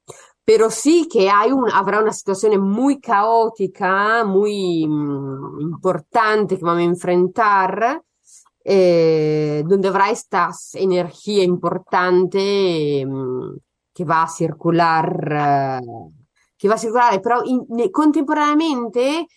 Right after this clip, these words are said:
l'energia va a, a, a, vamos a, a revisar, justo tenemos que revisar nosotros, nosotros individualmente, come manejamos nuestra energía masculina.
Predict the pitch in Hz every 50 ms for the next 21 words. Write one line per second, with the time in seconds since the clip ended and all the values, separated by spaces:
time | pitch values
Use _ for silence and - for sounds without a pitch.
0 | _ _ _ - 202 226 233 240 240 233 - 285 311 320 - - 196 196 190 -
1 | - - - 190 185 180 - - 190 196 180 170 - - - 170 156 147 151 156
2 | 165 170 165 160 - - 143 143 160 160 208 226 240 240 233 190 - 190 190 -
3 | - 185 190 190 202 196 208 214 202 214 202 175 226 165 175 269 262 - - -
4 | 214 208 196 185 226 226 240 247 220 220 208 208 196 214 247 247 226 226 220 208
5 | 240 240 262 254 285 269 311 311 - - - - 175 190 196 196 190 330 339 269
6 | - 190 175 160 147 196 214 233 226 247 226 247 262 247 247 262 269 254 202 175
7 | 156 135 - - 131 131 - - - _ _ _ - 311 311 359 330 269 247 233
8 | 226 226 226 - 269 262 262 269 294 269 233 220 214 - 214 202 196 196 190 180
9 | - - 226 233 226 214 214 196 - - - 202 202 202 226 233 214 180 156 143
10 | 127 117 95